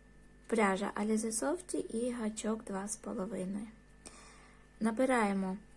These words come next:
дві повітряних петлі і в другу повітряну петлю пров'язуємо шість стовпчиків без накиду.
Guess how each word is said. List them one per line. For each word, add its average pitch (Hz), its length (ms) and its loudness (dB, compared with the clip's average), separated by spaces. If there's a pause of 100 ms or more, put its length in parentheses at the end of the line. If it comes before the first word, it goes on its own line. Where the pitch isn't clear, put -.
(140)
дві 240 180 4
повітряних 226 600 0
петлі 233 420 0 (1500)
і 262 160 6
в 240 60 2
другу 214 280 6
повітряну 185 560 0
петлю 185 360 0
пров'язуємо 208 680 0
шість 214 260 0
стовпчиків 190 480 -4
без 185 200 -2
накиду. 214 480 -8